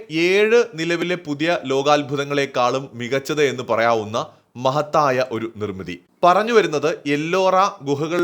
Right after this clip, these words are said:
എന്നറിയപ്പെടുന്ന മുപ്പത്തിനാല് ഗുഹാക്ഷേത്രങ്ങളിൽ പതിനാറാമത്തെ ഗുഹയിൽ പണിതിരിക്കുന്ന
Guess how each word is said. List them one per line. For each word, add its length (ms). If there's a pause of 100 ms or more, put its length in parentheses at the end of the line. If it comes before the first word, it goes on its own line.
എന്നറിയപ്പെടുന്ന 640 (380)
മുപ്പത്തിനാല് 840 (100)
ഗുഹാക്ഷേത്രങ്ങളിൽ 960 (360)
പതിനാറാമത്തെ 920 (120)
ഗുഹയിൽ 440
പണിതിരിക്കുന്ന 560